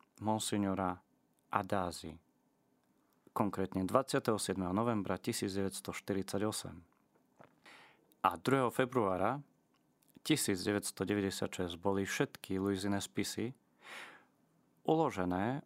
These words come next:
od roku tisíc deväťsto tridsaťosem v tajnom archíve svätého Ofícia, boli dané k dispozícii arcibiskupovi v Trani. A dňa tridsiateho oktobra dvetisícpäť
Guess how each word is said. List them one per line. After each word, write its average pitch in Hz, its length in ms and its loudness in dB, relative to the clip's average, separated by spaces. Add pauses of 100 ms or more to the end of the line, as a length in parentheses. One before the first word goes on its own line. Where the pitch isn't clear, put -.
(120)
od 98 160 0
roku 101 320 -2
tisíc 135 340 0
deväťsto 104 480 0
tridsaťosem 110 800 -2
v - 80 -12
tajnom 135 460 2
archíve 98 500 0
svätého 95 480 -4
Ofícia, 113 720 -2 (1300)
boli 131 240 4
dané 147 240 4
k 113 80 -2
dispozícii - 720 0
arcibiskupovi 120 800 0
v - 160 -10
Trani. 85 400 -2 (2250)
A 101 80 4
dňa 104 320 2
tridsiateho 110 480 2
oktobra 110 640 0
dvetisícpäť 95 1040 -6